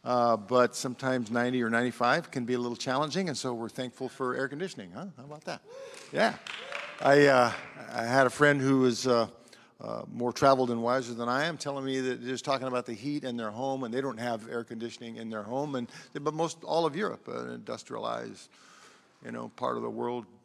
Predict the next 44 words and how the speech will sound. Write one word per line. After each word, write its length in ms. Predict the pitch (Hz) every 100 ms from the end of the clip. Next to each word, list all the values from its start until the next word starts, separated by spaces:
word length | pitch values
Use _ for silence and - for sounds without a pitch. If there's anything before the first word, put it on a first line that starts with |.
| _
people 240 | - 143 117
don't 240 | 117 123
have 180 | 113 120 - -
air 100 | 110
conditioning, 600 | - 113 135 101 92 95
and 120 | 92 87
so 160 | 104
they 100 | 101
just 180 | 104 -
kinda 200 | 127 104
learn 180 | 107 104
to 80 | 101
deal 200 | 120 117
with 140 | 92
it. 100 | 98
So 140 | -
this 200 | 208 208
is 80 | 294
really 200 | 254 226
an 80 | 147
extraordinary 640 | 123 - 139 131 127 104 - - - _ _
kind 100 | 117
of 60 | 95
a 60 |
blessing. 440 | 95 107 98 90 85 _ - - - - -
Um, 240 | 185 185 175 147
very 240 | 202 254
interesting. 340 | 240 190 - 165
Michael, 300 | 196 196 190
what 120 | 254
was 100 | 208
the 80 | 233
name 160 | 220
of 60 | 208
that 180 | 190 -
song? 560 | - 196 196 202 196
Was 200 | 165 156
it, 160 | 160 165
uh, 120 | 151
Help 200 | 139 180
Me 60 | 170
With 160 | 170
My 140 | 165 160
Unbelief? 440 | 156 170 190